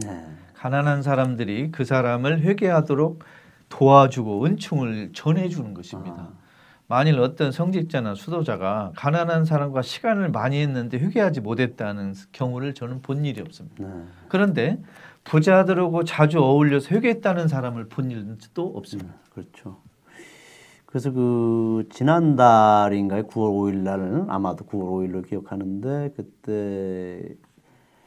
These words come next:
Speaker 1: 강월 주기님께서 그 강정, 제주 강정 그 해군기지를 반대하고 또 평화운동을 펼치는 위해서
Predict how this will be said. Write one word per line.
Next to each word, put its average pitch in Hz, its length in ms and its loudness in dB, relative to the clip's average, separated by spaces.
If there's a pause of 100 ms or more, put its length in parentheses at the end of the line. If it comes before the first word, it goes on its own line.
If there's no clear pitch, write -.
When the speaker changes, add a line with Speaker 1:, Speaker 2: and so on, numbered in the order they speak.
(360)
Speaker 1:
강월 110 300 -4
주기님께서 101 720 -4
그 95 200 -8
강정, 110 720 -4
제주 92 220 -8
강정 95 680 -8
그 85 160 -12
해군기지를 107 1300 -6 (160)
반대하고 90 800 -4 (560)
또 90 320 -8
평화운동을 110 600 0
펼치는 101 720 -4 (240)
위해서 110 580 0